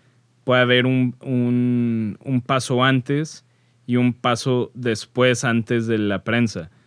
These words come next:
Una, en bodegas de calidad, cuando llega la uva, cuando llega la uva a la bodega, hay una mesa de selección de racimos en las mejores bodegas, eh, donde tú lo que tienes es gente en una mesa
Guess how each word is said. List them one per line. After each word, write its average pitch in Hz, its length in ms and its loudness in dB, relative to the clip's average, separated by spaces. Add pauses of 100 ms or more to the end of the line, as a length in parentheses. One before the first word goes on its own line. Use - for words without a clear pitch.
(540)
Una, 156 520 2 (220)
en 120 200 0
bodegas 120 400 2
de 113 240 0
calidad, 113 560 -2
cuando 110 240 -6
llega 110 240 -2
la 113 180 -2
uva, 113 560 -2 (240)
cuando 110 240 -6
llega 110 240 -2
la 117 160 -2
uva 117 300 -2
a 113 40 -2
la 107 140 -2
bodega, 120 540 -2 (560)
hay 113 160 -2
una 117 200 0
mesa 113 240 -2
de 107 60 -2
selección 101 760 -4
de 98 120 -4
racimos 95 720 -6 (160)
en 107 160 -8
las 98 220 -6
mejores 110 380 -4
bodegas, 113 580 -2 (800)
eh, 101 560 -4 (640)
donde 120 460 0
tú 135 240 -2
lo 131 160 2
que 110 120 -6
tienes 123 560 -2
es 107 280 -4
gente 131 560 0
en 120 100 -4
una 117 220 0
mesa 127 480 -2